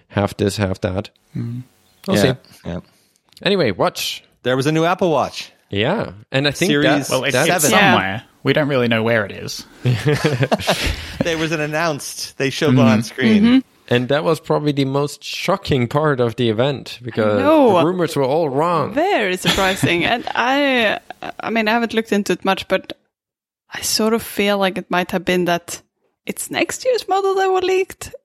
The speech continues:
Speaker 4: or it's just someone completely made up this concept design, and therefore everyone just liked it and stuck with it. What do you, what does everyone think?
Speaker 1: I mean, s-, I can tell you next year.
Speaker 4: <laughs> Oh.
Speaker 1: <laughs>
Speaker 4: Um,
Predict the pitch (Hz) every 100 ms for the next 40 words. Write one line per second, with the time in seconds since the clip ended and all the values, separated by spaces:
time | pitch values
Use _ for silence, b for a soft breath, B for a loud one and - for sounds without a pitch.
0 | - 269 247 226 185 196 - 180 - -
1 | - _ - - 202 196 180 170 180 196
2 | 185 175 165 160 185 - 165 - - -
3 | - - 180 160 - 185 175 185 214 175
4 | 170 165 160 165 170 165 160 170 - -
5 | - 170 156 - 196 - 160 151 - _
6 | - - - - - - 349 403 - 330
7 | 339 359 285 214 226 247 - - 247 240
8 | 233 202 202 175 - b b - 254 143
9 | - 123 104 - 117 - 120 120 101 120
10 | - 254 254 - _ _ - - - 285
11 | - - 214 - 320 370 370 - - -
12 | - - - - 117 117 B B B B
13 | B B 262 262 254